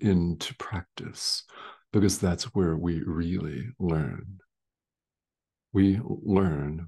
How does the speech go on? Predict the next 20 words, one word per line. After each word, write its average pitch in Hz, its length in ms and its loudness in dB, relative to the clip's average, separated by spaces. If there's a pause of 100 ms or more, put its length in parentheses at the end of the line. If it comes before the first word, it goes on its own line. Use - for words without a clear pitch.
by 73 360 -4 (800)
sharing 80 720 2
and 82 180 0
by 73 160 -2 (100)
putting 107 380 0
things 85 480 -2
into - 480 0 (120)
practical 85 760 -6 (360)
application. - 1120 -4 (480)
How 90 220 4
we 95 260 4
keep 147 460 0 (340)
love 92 480 -4 (1400)
and 80 360 2
anything 98 600 0
in 85 180 0
our 78 160 0
mind 78 360 -2
is 85 160 -2
by 73 280 -2